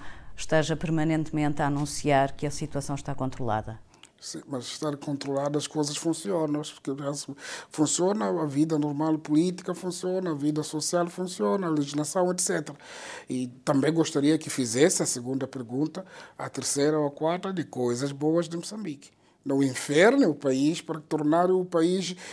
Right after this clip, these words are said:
Speaker 2: instável. Esses que estão a atuar lá não é o nosso desejo,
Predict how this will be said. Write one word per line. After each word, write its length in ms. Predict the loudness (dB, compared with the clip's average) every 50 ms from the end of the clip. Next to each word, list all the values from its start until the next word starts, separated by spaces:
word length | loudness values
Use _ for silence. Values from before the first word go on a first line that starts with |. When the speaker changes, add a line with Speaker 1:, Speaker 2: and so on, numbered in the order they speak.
| -10 -4 -2
Speaker 2:
instável. 800 | 0 0 0 -2 -2 -2 0 2 2 2 2 0 -2 -6 -6 -6 -10 _ _ -20 -20 -20 -20 -20 -20 -20 _ _ _ -6 _
Esses 360 | 2 4 4 4 0 -2 -2 -2
que 100 | -2 -2
estão 300 | -2 0 2 2 2 2
a 140 | 2 2 0
atuar 440 | 0 -2 -2 2 4 4 4 4 4
lá 240 | 2 2 0 0 -4 -8 -6
não 460 | -2 -2 0 0 0 -2 0 0 2
é 140 | 4 6 8
o 120 | 8 8 6
nosso 320 | 6 4 2 2 -2 -8
desejo, 580 | -6 -4 -4 -4 -2 -4 -4 -6 -8 -14 -18